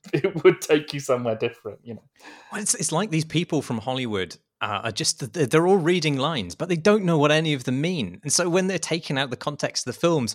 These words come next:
Speaker 2: and they're still parroting these lines, there's just this sequence of gibberish,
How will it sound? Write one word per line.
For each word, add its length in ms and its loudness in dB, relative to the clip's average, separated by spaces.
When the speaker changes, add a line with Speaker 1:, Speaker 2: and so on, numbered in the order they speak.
Speaker 2:
and 80 -4
they're 120 2
still 420 8
parroting 540 0
these 200 -2
lines, 520 -2
there's 160 2
just 240 0
this 240 0
sequence 640 0
of 100 -6
gibberish, 640 0